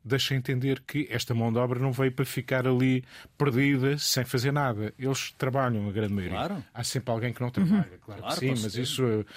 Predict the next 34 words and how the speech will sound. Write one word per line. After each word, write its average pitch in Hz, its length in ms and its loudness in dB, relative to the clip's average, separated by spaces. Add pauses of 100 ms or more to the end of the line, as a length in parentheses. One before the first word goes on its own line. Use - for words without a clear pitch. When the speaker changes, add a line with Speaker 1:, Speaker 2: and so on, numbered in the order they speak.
(120)
Speaker 2:
A - 40 -6
esmagadora 151 380 0
Speaker 1:
isso 135 160 2
é 135 40 2
Speaker 2:
maioria 143 280 0
trabalha 165 400 -2
e 131 60 2
trabalha 131 360 -2
duro. 147 160 0
Speaker 1:
A 160 40 2
esmagadora 131 680 2
maioria 117 340 2
Speaker 2:
E - 20 -2
trabalha 117 300 -2
Speaker 1:
trabalha 147 240 0
e 160 40 2
Speaker 2:
duro. 151 100 0
Speaker 1:
contribui 139 480 0
para 135 120 -2
a 127 40 0
nossa 131 220 -2
segurança 123 400 -4
social. 113 420 -4 (320)
Speaker 2:
Sem 240 120 -4
Speaker 1:
Portanto, 147 180 -2
era 160 100 0
Speaker 2:
dúvida. 147 220 2
Speaker 1:
bom - 20 -4
que - 140 -4
os 127 140 -2
países 117 480 0
europeus, 95 480 -2
incluindo 98 320 -6
Portugal, 123 600 -2